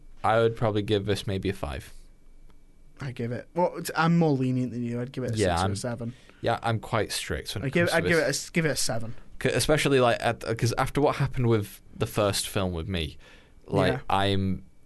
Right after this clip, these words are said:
Speaker 1: 'cause I've n-, a, a, a film has n-, the only film that's ever freaked me out like that, um, was, did you ever see The Impossible?
Speaker 2: Yes.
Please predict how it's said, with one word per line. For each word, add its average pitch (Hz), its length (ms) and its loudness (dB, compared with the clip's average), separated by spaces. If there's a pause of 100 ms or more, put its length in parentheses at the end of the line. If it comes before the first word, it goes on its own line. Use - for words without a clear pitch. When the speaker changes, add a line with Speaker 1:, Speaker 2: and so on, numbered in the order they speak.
Speaker 1:
'cause 110 160 2
I've 104 160 4
n-, - 200 0
a, 110 160 2
a, 95 220 0
a 117 60 2
film 139 400 2
has 120 180 4
n-, 113 220 2 (300)
the 123 100 2
only 170 240 4
film 101 460 2
that's 104 280 2
ever 110 280 2
freaked - 420 0
me 110 80 2
out 98 220 2
like 90 300 0
that, 78 260 -2 (580)
um, 90 560 2 (220)
was, 95 340 0 (640)
did 113 100 -2
you 123 60 4
ever 131 100 0
see 151 140 2
The 139 100 4
Impossible? 120 680 0 (1080)
Speaker 2:
Yes. 147 500 -2